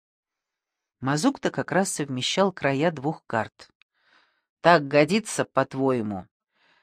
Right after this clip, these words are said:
Шамбамбукли посмотрел, склонив голову на бок. «По-моему, красиво».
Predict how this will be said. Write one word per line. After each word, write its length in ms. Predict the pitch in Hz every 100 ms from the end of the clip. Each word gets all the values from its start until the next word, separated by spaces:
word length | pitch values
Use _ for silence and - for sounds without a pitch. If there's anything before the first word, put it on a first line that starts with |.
| _ -
Шамбамбукли 920 | - 226 226 262 320 285 277 247 233
посмотрел, 880 | - 202 - 190 175 180 214 254 240
склонив 560 | - 175 160 165 208
голову 340 | 156 175 185 170
на 260 | 151 147 139
бок. 360 | 127 - - _ _ _ _ _ _ _ _ _ _ _ _ _ -
«По-моему, 1200 | 127 135 131 147 214 277 277 262 269 262 262 269 _ _
красиво». 800 | - 123 143 - 120 104 98 -